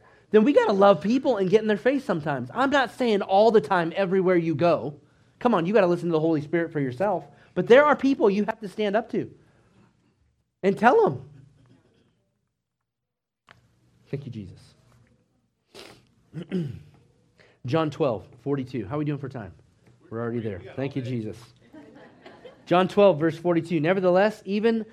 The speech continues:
among the rulers, many believed in Jesus. But because of the Pharisees, they did not confess him, lest they should be put out of the synagogue. For they loved the praise of men more than the praise of God."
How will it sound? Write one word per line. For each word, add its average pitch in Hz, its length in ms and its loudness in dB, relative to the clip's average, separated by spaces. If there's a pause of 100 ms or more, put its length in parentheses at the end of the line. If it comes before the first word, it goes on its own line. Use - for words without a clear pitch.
(160)
among 185 300 2
the 165 80 0
rulers, 156 480 0
many 196 320 0
believed 170 480 -2
in 156 100 -4
Jesus. 147 420 -6 (720)
But 170 160 2
because 220 320 -2
of 214 100 2
the 190 80 0
Pharisees, 226 720 2 (300)
they 202 120 6
did 202 180 2
not 262 320 4
confess 277 480 2
him, 117 240 -6 (520)
lest 180 200 -2
they 214 100 6
should 202 200 -2
be 190 100 -2
put 262 240 6
out 226 140 4
of 208 60 -2
the 196 60 0
synagogue. 151 560 -2 (400)
For 180 180 -2
they 170 140 2
loved 190 240 4
the 175 80 0
praise 202 340 4
of 170 80 0
men 165 320 0
more 160 200 2
than 151 140 -2
the 143 80 -4
praise 147 260 -2
of 113 100 -10
God." 107 280 -10